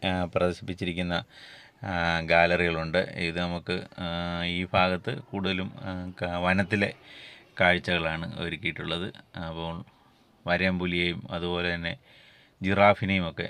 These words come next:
നമുക്ക് ഈ ഭാഗത്ത്, ആ, കാണാം. തെക്കൻ കേരളത്തിലെയും തമിഴ്നാട്ടിലെയും വിവിധ ഭാഗങ്ങളിൽ നിന്ന് ശേഖരിച്ച പാറകളുടെയും ധാതുക്കളുടെയും മാതൃകകൾ ഈ ഭൂമിശാസ്ത്ര ശേഖരത്തിൽ, ആ, ഉൾപ്പെടുത്തിയിട്ടുണ്ട്. എണ്ണമറ്റ സമുദ്രജീവികളുടെ അസ്ഥികൂട അവശിഷ്ടങ്ങൾ ഉൾച്ചേർത്ത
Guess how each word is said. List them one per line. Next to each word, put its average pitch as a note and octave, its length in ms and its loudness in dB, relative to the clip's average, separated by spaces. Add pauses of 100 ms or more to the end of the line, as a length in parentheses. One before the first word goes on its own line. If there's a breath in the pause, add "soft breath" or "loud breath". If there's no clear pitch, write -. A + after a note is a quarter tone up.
(120)
നമുക്ക് F2 440 -10 (160)
ഈ E2+ 260 -6
ഭാഗത്ത്, E2+ 380 2 (140)
ആ, F2 320 -6
കാണാം. F2 340 2 (520 loud breath)
തെക്കൻ A2+ 280 6
കേരളത്തിലെയും A2 540 6
തമിഴ്നാട്ടിലെയും G#2+ 760 6
വിവിധ G2+ 220 4 (120)
ഭാഗങ്ങളിൽ F#2 440 6
നിന്ന് F#2 160 2
ശേഖരിച്ച F2 480 4
പാറകളുടെയും G2 880 8 (240)
ധാതുക്കളുടെയും F#2+ 720 4
മാതൃകകൾ F2 560 0
ഈ F2+ 40 -2
ഭൂമിശാസ്ത്ര G#2 840 4 (720 loud breath)
ശേഖരത്തിൽ, F2+ 640 2
ആ, E2+ 520 -4
ഉൾപ്പെടുത്തിയിട്ടുണ്ട്. E2 720 0
എണ്ണമറ്റ F#2 600 4
സമുദ്രജീവികളുടെ F#2 960 2
അസ്ഥികൂട G2+ 500 4
അവശിഷ്ടങ്ങൾ F2+ 640 2
ഉൾച്ചേർത്ത F2 600 0